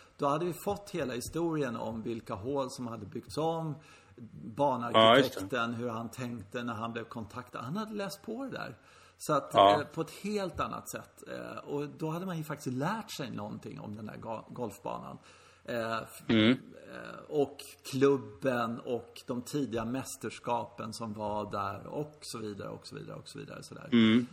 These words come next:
Speaker 1: Så
Speaker 2: Mm.
Speaker 1: han, han var ju professionell på det sättet att han var påläst på ett helt fantastiskt sätt. Det måste jag verkligen säga.
Speaker 2: Mm.
Speaker 1: Ja, kul.
Speaker 2: Ja, det, där finns ju mycket att göra också. Alltså, i-, alltså just att prata om Donald Ross och Donald Ross-banor och sådär. Det, det,
Speaker 1: Mm.
Speaker 2: det, det saknar jag. De sa lite, ja, det ser ut som, de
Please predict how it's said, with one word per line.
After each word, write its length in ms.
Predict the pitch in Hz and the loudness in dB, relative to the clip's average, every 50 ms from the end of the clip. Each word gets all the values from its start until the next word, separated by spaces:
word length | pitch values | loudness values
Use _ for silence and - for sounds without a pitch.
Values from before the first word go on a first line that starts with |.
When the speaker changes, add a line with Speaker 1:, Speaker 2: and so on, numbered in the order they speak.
| - _ | -12 _
Speaker 1:
Så 100 | - - | -2 0
Speaker 2:
Mm. 120 | 104 101 104 | 2 4 4
Speaker 1:
han, 120 | 113 117 117 | 4 2 2
han 240 | 139 135 139 165 175 | -2 -2 -2 0 0
var 100 | 175 160 | 0 0
ju 100 | 143 131 - - - | -2 -2 -6 -10 -8
professionell 720 | - 143 - - - 165 156 147 151 196 190 117 110 113 98 | -8 -8 -8 -6 -6 -4 -2 -2 0 -2 -2 -4 -6 -8 -10
på 80 | - - | -10 -8
det 160 | - 113 - | -8 -8 -8
sättet 380 | - - - - - 120 - 120 | -8 -10 -10 -10 -10 -12 -12 -12
att 140 | 117 - | -12 -10
han 140 | - 113 113 | -8 -8 -8
var 80 | 113 117 | -8 -12
påläst 720 | - - - - - 113 110 - 185 - - - - - _ - | -12 -12 -10 -10 -8 -8 -6 -6 -6 -6 -8 -8 -12 -14 _ -12
på 240 | 131 127 - - - - | -10 -8 -8 -8 -8 -10
ett 180 | - - - - | -12 -16 -16 -14
helt 180 | - 120 - - | -14 -14 -14 -12
fantastiskt 540 | - 135 - - 139 143 - - 165 - - | -16 -14 -10 -10 -10 -10 -10 -14 -14 -12 -12
sätt. 300 | - 156 - - - - _ - | -12 -12 -14 -16 -20 -20 _ -12
Det 200 | - 120 120 123 | -8 -6 -4 -4
måste 400 | 123 120 120 123 131 123 - - | -4 -6 -8 -8 -10 -10 -10 -10
jag 60 | 123 | -10
verkligen 280 | 120 110 - - 120 110 | -10 -10 -12 -14 -18 -16
säga. 220 | - - - 113 104 - - - - - - - - - - - - - _ _ - _ _ _ - _ _ _ _ - | -14 -14 -14 -14 -16 -18 -20 -20 -20 -20 -20 -20 -20 -20 -20 -20 -20 -20 _ _ -20 _ _ _ -20 _ _ _ _ 0
Speaker 2:
Mm. 180 | 120 113 113 123 | 4 6 6 6
Speaker 1:
Ja, 160 | 135 135 139 139 - - - | 6 4 0 -4 -10 -12 -6
kul. 180 | - 175 147 123 - - - | -4 -4 -4 -4 -6 -2 6
Speaker 2:
Ja, 120 | - 127 - 131 | 8 8 8 8
det, 80 | 135 127 - - - - - - - - _ _ _ _ _ _ _ _ _ - | 4 0 -4 -8 -20 -20 -20 -20 -20 -20 _ _ _ _ _ _ _ _ _ 10
där 120 | 135 135 | 10 12
finns 180 | - 180 151 160 | 12 12 10 10
ju 60 | 165 | 10
mycket 140 | 165 - 151 | 10 10 12
att 60 | 143 | 12
göra 300 | 143 143 139 139 170 190 | 12 12 12 12 12 12
också. 220 | 175 - - - 135 | 10 10 10 10 10
Alltså, 180 | 117 110 - 135 | 10 10 10 8
i-, 260 | 127 117 - - - - | 8 8 6 4 4 6
alltså 180 | 127 120 113 | 6 8 8
just 140 | 131 113 - | 6 6 6
att 60 | - | 6
prata 220 | - 131 120 - 156 | 8 8 10 12 10
om 100 | 151 147 | 10 12
Donald 360 | 139 135 131 131 123 120 110 | 12 12 12 12 10 10 10
Ross 400 | 104 107 - - - - - - | 12 10 10 8 6 0 2 4
och 140 | 127 117 107 | 6 6 8
Donald 260 | 104 107 107 104 101 | 8 10 10 10 10
Ross-banor 460 | 104 104 - - - 110 107 104 104 98 | 10 8 8 8 10 10 10 10 8 4
och 60 | 98 | 0
sådär. 240 | - - 104 90 90 | 2 6 6 8 8
Det, 160 | 95 110 117 | 8 8 6
det, 140 | 120 - 160 | 6 4 2
Speaker 1:
Mm. 100 | - 214 | 4 6
Speaker 2:
det, 100 | 240 139 | 6 6
det 120 | 131 127 127 | 8 8 6
saknar 260 | - - 139 - 139 | 8 8 8 10 8
jag. 380 | 131 - - - - _ _ - | 8 6 4 -6 -20 _ _ -2
De 100 | 139 131 | 2 6
sa 160 | - 151 147 | 12 12 12
lite, 200 | 143 131 - 110 | 12 12 10 10
ja, 80 | 101 104 | 8 10
det 140 | 107 113 107 | 8 6 6
ser 120 | - 131 | 8 8
ut 160 | 120 110 - - | 6 6 4 0
som, 160 | - - 92 | -2 0 2
de 300 | 98 110 110 101 104 | 4 4 4 2 0